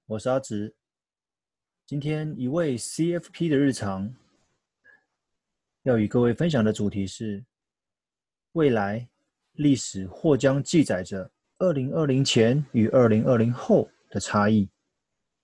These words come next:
我一位朋友强哥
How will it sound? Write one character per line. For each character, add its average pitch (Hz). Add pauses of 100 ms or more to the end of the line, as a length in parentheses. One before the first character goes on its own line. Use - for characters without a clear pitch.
(3000)
我 117
一 127
位 156
朋 123
友 107
强 107
哥 139